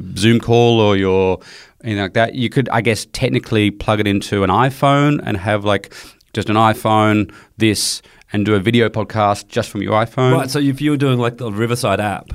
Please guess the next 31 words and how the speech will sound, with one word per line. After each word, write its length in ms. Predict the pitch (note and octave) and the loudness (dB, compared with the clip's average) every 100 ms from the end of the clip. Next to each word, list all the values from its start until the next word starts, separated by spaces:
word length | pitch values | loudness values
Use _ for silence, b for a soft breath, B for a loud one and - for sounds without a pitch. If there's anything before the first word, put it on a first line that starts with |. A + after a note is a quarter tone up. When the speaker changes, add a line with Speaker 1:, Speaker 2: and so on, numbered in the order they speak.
| - | -10
Speaker 1:
Yeah, 200 | G#2+ A2 | -2 -2
Speaker 2:
which 100 | G2 | 0
a 20 | |
Speaker 1:
you 40 | G#2+ | -2
Speaker 2:
lot 20 | |
of 20 | |
Speaker 1:
could 60 | G2 | -2
Speaker 2:
people 100 | G#2 | -2
Speaker 1:
just 60 | G#2+ | 0
Speaker 2:
use, 200 | A2 G2 | -2 -2
you 80 | A2 | -8
could 120 | F#2 | -6
plug 180 | A2 G2 | -6 -6
it 80 | |
in. 220 | G2 F#2+ - | -8 -8 -12
Speaker 1:
straight 320 | - - A2+ G#2+ | -10 0 2 2
into 100 | F#2 | 0
your 60 | |
computer 380 | G2 F2 G2+ F#2+ | -2 -2 -2 0
and 100 | F2+ | 2
use 180 | F#2 F#2 | 2 0
it 140 | F#2+ - | -2 -4
for 120 | - | -4
the 80 | F2+ | -2
Riverside 340 | F2 E2+ F2+ | -2 -2 0
app, 220 | F2+ - | 0 -2
so 80 | - | -4
you 60 | E2 | -2
get 100 | F2+ | -2
Speaker 2:
Damn. 140 | F#2+ | 0
Speaker 1:
great 440 | F#2 F#2 E2+ - | 0 2 0 -6